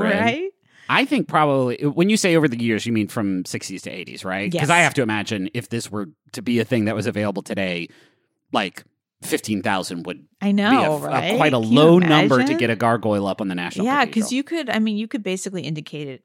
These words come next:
Speaker 1: whatever you want. And that's what I really enjoyed the most about the gargoyles and the grotesques is they are all over the place.
Speaker 2: Oh, that's great.
Speaker 1: Um, like, there's an alligator, there's a bulldog, there's a ram,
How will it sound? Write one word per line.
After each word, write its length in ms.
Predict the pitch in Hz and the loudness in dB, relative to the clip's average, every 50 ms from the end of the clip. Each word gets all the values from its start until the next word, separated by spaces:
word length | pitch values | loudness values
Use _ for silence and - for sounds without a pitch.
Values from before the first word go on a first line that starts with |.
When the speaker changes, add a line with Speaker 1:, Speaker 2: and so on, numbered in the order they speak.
| _ | _
Speaker 1:
whatever 340 | - 170 165 151 151 143 135 | -6 -4 -2 0 0 -2 -4
you 140 | 139 135 151 | -8 -10 -10
want. 240 | 139 135 127 - - | -10 -8 -10 -8 -6
And 100 | - 165 | -6 -2
that's 240 | 170 170 180 - - | 0 0 0 0 0
what 140 | 220 202 170 | 0 0 0
I 120 | 165 160 | 0 -2
really 360 | 151 147 156 160 143 139 143 | -2 -2 -4 -4 -4 -4 -4
enjoyed 440 | 143 143 143 139 147 143 143 147 143 | -6 -8 -8 -8 -8 -6 -6 -6 -6
the 60 | 143 | -6
most 440 | 147 143 143 147 147 160 - - - | -8 -8 -6 -6 -6 -6 -6 -8 -10
about 280 | - 165 160 156 151 - | -8 -6 -4 -6 -4 -6
the 80 | 160 | -8
gargoyles 600 | 143 - 151 147 147 151 147 160 160 160 170 170 - | -8 -8 -8 -6 -6 -6 -4 -4 -4 -4 -4 -6 -6
and 100 | 170 156 | -8 -8
the 60 | 160 | -6
grotesques 680 | - - 147 147 - - 151 160 175 - - - - - _ | -6 -8 -8 -8 -8 -6 -6 -6 -6 -8 -10 -14 -16 -14 _
is 120 | 170 139 | -12 -6
they 160 | - 165 160 156 | -4 -4 -2 -2
are 320 | 190 160 131 123 117 - _ _ _ _ _ _ _ _ _ _ | -4 -4 -6 -8 -10 -14 _ _ _ _ _ _ _ _ _ _
all 200 | - 202 202 196 | 4 4 6 6
over 200 | 175 156 143 143 | 4 2 2 -2
the 80 | 139 - | -6 -8
place. 320 | - - - 73 - - - | -10 -10 -10 -10 -10 -4 0
Speaker 2:
Oh, 120 | 139 151 | 0 2
that's 220 | 143 131 120 - - | 2 2 -2 -2 -6
great. 500 | - 117 120 143 147 123 87 76 - - | -4 -2 0 2 2 2 0 -2 -2 0
Speaker 1:
Um, 680 | 180 175 170 165 160 156 151 151 151 151 156 156 - - | 2 4 6 6 6 4 4 2 -2 -4 -6 -10 -8 -6
like, 160 | - 160 156 | -6 -6 -2
there's 240 | - 147 143 143 - | -2 -2 -2 -2 -4
an 80 | 147 - - | -6 -2 0
alligator, 560 | 190 214 214 202 175 151 147 139 123 131 131 | 2 2 4 2 2 2 0 0 0 -2 -4
there's 220 | 135 139 143 135 156 | -4 -6 -6 -6 -8
a 40 | |
bulldog, 720 | 139 - 175 190 196 185 156 147 131 123 123 123 127 139 _ | -4 0 2 2 2 2 2 0 -2 -2 -4 -6 -8 -10 _
there's 200 | - 135 131 - | -10 -10 -8 -8
a 60 | 147 | -10
ram, 600 | 131 - 151 165 170 170 139 - - - - 90 | -8 -4 -4 -2 -2 -2 -4 -4 -6 -8 -10 -12